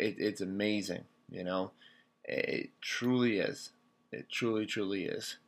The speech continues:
You know, I had the best support system at home. I had the best support system everywhere. So I need to continue to stay on the grind and stay on the up. You guys need to do the same thing.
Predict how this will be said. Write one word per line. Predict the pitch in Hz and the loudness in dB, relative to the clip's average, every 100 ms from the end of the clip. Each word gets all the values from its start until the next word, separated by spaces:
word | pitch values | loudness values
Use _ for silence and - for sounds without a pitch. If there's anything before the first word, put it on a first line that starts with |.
| _ _ _ _ - | _ _ _ _ -10
You | 87 | -2
know, | 92 95 | 2 2
I | 101 | 4
had | 92 | 4
the | 82 - - | 2 -4 8
best | 110 113 | 8 8
support | 110 - 110 - | -4 2 2 2
system | 107 - 101 | -4 -4 -2
at | 98 | 2
home. | 110 113 110 113 - - - | 4 4 2 -4 -16 -20 -6
I | - | 0
had | 92 | 0
the | - - _ | 0 -10 _
best | 117 110 | 8 8
support | - - 110 107 | 0 0 2 2
system | - 104 92 90 | 0 -4 -4 -2
everywhere. | - 101 95 - - - _ _ _ _ _ | 2 2 0 -4 -6 -6 _ _ _ _ _
So | - 98 - | 4 4 6
I | 110 | 2
need | 110 104 | 2 0
to | 101 | -2
continue | - 98 90 - - 143 139 107 87 90 - _ _ _ _ _ _ _ _ _ _ | -6 -6 -6 -8 2 6 6 6 0 -2 -10 _ _ _ _ _ _ _ _ _ _
to | - | -14
stay | - - 117 | -12 4 6
on | 117 | 8
the | 120 | 4
grind | 120 110 98 90 92 - _ _ _ _ - | 4 2 2 2 -2 -6 _ _ _ _ -10
and | 95 | -8
stay | - 101 | -2 2
on | 95 | 2
the | 95 95 | 2 2
up. | 87 - - | 2 0 -6
You | 107 120 | 4 6
guys | 113 95 95 | 8 6 4
need | 98 87 | 0 -4
to | 90 | -4
do | 95 | -6
the | 98 | -4
same | - 92 98 | 0 0 0
thing. | - 85 | -2 -4